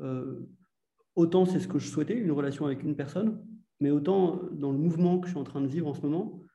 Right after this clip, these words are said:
euh, eh ben, je, je souhaite vivre, euh, des relations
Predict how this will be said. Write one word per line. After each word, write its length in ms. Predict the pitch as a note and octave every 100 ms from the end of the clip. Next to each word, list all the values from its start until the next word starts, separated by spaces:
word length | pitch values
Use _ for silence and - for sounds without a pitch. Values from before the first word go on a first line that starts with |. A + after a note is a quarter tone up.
| _ -
euh, 400 | C#3+ C3 B2+ B2 B2 B2 - - _ _ _ _ _ _ _ - -
eh 120 | C#3
ben, 240 | C3 B2+
je, 420 | B2 B2 B2 B2 B2 - - - _ _ - _ A3 A3 A3+ D4 D#4 C#4+
je 300 | C#3 B2 B2+
souhaite 380 | B2 - E3 C#3+
vivre, 400 | B2 D3 E3 C3+
euh, 360 | B2+ B2 B2+ B2 -
des 300 | - B2+ C3
relations 560 | D3 D3+ C#3 - D3